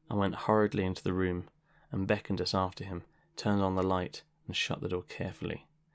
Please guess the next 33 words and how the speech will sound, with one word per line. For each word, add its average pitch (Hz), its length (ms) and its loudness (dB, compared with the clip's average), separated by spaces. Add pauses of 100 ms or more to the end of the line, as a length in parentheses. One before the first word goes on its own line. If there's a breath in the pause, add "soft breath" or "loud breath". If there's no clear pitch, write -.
(220 soft breath)
Then 127 180 2
he 143 40 4
unlocked 113 380 2
his 101 140 0
kit - 360 -8
bag, 87 360 -6 (580)
and 98 100 -2
produced - 360 -2
a 98 40 -4
bundle 110 400 2
of - 160 -4
clean 110 360 -2
pocket - 380 -4
handkerchiefs, - 800 -6 (380)
in 98 80 -2
which 143 180 -4
something - 520 -2
was 92 160 -4
wrapped, - 400 -8 (800)
laid 104 200 4
it 110 120 -2
on 107 100 4
the 107 80 2
bed, 90 340 0 (720)
and 98 120 0
undid 92 320 -4
it. - 260 -18 (2250)
I 101 120 0
can 92 300 -2
now 113 240 2
say 90 340 -2
I 87 180 0
have - 640 -2